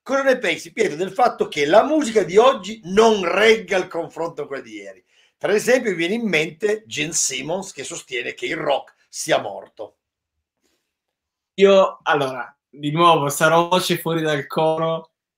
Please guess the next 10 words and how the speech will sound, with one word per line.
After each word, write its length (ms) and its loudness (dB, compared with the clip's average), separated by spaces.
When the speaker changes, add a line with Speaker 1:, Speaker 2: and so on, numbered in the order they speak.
Speaker 2:
però 440 2
cazzate, 600 0
cazzate, 920 -2
dico 380 -8
io. 100 0
<laughs> 360 0
No, 200 2
nel 160 -6
senso 380 -4
che 320 -6